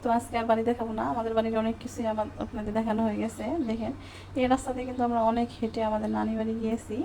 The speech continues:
অনেক স্মৃতি আছে, তো সেটা আর বেশি বাড়াবো না। তো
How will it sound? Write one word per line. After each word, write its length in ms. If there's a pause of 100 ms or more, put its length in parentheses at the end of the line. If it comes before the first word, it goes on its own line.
(280)
অনেক 260
স্মৃতি 360
আছে, 300 (840)
তো 100 (240)
সেটা 360
আর 100
বেশি 260
বাড়াবো 340
না। 140 (440)
তো 100